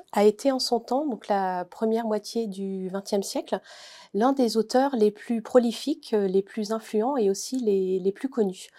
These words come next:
Figure oubliée aujourd'hui, euh, du monde des lettres, il a pourtant été, euh, l'un des premiers écrivains français à obtenir le prix Nobel de littérature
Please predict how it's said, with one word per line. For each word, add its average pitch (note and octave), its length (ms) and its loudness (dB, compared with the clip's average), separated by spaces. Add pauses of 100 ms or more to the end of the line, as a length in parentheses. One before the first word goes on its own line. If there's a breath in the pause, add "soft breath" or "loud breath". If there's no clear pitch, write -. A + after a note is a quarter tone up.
(760 soft breath)
Figure C4 460 0
oubliée A3+ 400 2
aujourd'hui, A3+ 640 -2
euh, F#3+ 260 0
du F#3 160 -4
monde B3 180 2
des A3+ 120 8
lettres, G#3 480 0 (540 soft breath)
il G#3 160 8
a G#3+ 60 12
pourtant C4 380 4
été, B3+ 480 6
euh, G3+ 80 4
l'un A3 160 4
des G#3+ 120 4
premiers A3+ 280 0
écrivains A3 340 -2
français A#3 640 -2
à G3 100 2
obtenir G#3+ 460 -2
le F#3 240 -2
prix A3 220 -4
Nobel A3 280 2
de A3 80 -2
littérature G3 720 -4